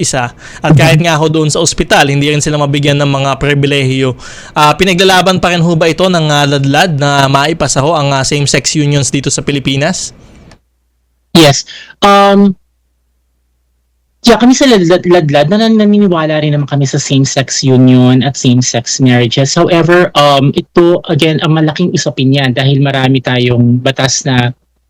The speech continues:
Speaker 2: ma-, kailangang ma-, madaanan, lalo na ang ating family code na kung saan ang sinasabi ay dalawa lamang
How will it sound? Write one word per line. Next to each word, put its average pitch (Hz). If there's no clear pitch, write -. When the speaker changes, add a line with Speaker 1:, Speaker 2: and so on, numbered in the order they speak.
Speaker 2:
ma-, 127
kailangang 135
ma-, 123
madaanan, 143
lalo 156
na 147
ang 143
ating 139
family 127
code 160
na 156
kung 156
saan 139
ang 139
sinasabi 135
ay 131
dalawa 139
lamang 147